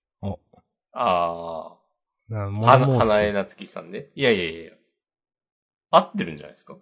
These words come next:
Speaker 2: むしろ。
Speaker 1: うん。
Speaker 2: うん。はい。
Speaker 1: はい。
Speaker 2: 入場時の若君、本編については、特に話すことはないって感じですか？
Speaker 1: 今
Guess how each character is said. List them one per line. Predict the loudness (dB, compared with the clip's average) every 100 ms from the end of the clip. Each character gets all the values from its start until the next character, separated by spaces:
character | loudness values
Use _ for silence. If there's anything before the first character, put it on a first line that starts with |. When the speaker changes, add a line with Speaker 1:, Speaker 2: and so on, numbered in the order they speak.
| -20
Speaker 2:
む | -20
し | -20
ろ。 | _ _ _ _ _ _ _ _
Speaker 1:
う | -16
ん。 | -16 -16 -20 -20 _ _ _ _ _
Speaker 2:
う | -20
ん。 | -20 _ _ _ _ _ _ _ _ _ _ _ _ _ _ _ _ _ _ _ _ _ _ _ _ _ _ _ _ _ _ _ _
は | -14
い。 | -14 _ _ _ _ _ _ -20
Speaker 1:
は | -10 -8
い。 | -8 _ _ _ _ _ _ _ _ _ _ _ _ _ _ _ -12
Speaker 2:
入 | -8 -6
場 | -6
時 | -8
の | -10
若 | -12 -12
君、 | -12
本 | -10 -8 -8
編 | -10 -12
に | -14
つ | -16
い | -16
て | -16
は、 | -16 -18 _ _ _ _ _ _ _ _ _ _ _
特 | _ -20
に | -20 -20
話 | -20 -20
す |
こ | _ -20
と |
は | -20 _
な | -12
い | -12
っ |
て | -14
感 | -20
じ | -20
で |
す | -20
か？ | -16 -16 -18 _ _ _ -20 -20 -16 -16 -18 -6
Speaker 1:
今 | -2 -2